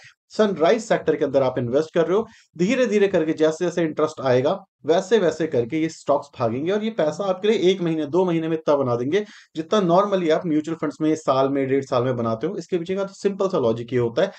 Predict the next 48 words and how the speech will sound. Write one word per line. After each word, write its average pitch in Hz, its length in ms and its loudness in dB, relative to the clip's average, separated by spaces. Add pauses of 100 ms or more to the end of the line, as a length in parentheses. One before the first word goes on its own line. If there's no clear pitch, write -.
जब 175 380 4
एक, 190 440 0
क्योंकि 170 220 -2
जब 220 120 4
एक 240 140 -4
स्टॉक - 480 -6
चलना 170 260 0
शुरू 143 300 -2
होता 117 360 0
है, 120 200 0 (280)
तो 185 60 2
आप, 190 580 0 (100)
तो 190 60 4
आप 208 160 2
काफी 196 220 -2
ज्यादा 226 160 0
कॉन्सेंट्रेटेड 214 760 2
हो। 160 140 -2
म्यूचुअल 208 320 -2
फंड 214 120 -2
में 202 140 -4
आपने 190 180 -2
चालीस 185 260 -2
पचास 190 280 -4
कंपनी 165 280 -4
में 165 100 -2
पैसा 156 240 2
डाला 135 220 4
है, 135 100 -2 (220)
स्टॉक 220 300 4
के 208 60 0
अंदर 190 160 2
आपने 160 220 0
एक 214 240 2
कंपनी 175 260 0
में 170 80 0
पैसा 147 220 -2
डाला, 127 200 0
तो 151 180 -4
म्यूचुअल 220 300 -4
फंड 202 200 -2
slowly, 214 460 0
steadily, 185 320 -2
धीरे-धीरे 175 380 0
बनाता 123 380 -2
रहता 202 160 -2
है 202 60 -4
पैसा 202 300 -2